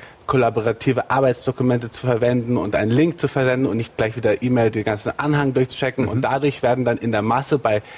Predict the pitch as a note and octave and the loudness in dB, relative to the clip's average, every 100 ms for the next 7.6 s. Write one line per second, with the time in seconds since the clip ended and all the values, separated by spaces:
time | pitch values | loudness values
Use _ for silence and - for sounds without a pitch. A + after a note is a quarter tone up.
0 | - - - D3 C3+ - C#3 C#3 C#3+ B2+ | -20 -14 -2 0 0 0 0 2 2 0
1 | A#2 C3+ D3 B2+ A#2+ A2+ - A2 A2 G#2+ | 2 2 2 2 0 0 0 0 2 0
2 | - D#3 C3 A#2 A2 B2+ G2 B2 B2 A#2+ | 2 2 2 0 2 -2 0 -2 -2 0
3 | A#2 B2 - A2+ A2+ - - A2+ G#2+ B2 | 2 2 2 0 0 -6 -6 -4 -2 0
4 | B2 A2 - C3+ B2 A#2+ G#2 - - - | 0 -2 -2 0 2 2 2 0 -4 -6
5 | - - - - - C3+ C3+ C#3 C3+ B2+ | -4 -4 -6 -14 -4 0 2 2 0 -2
6 | - D3 D3 D#3 - D3+ - A2 C#3 F3 | 0 0 0 -2 0 0 2 0 0 -2
7 | F3+ - C3+ C3 C3 | -2 0 2 4 4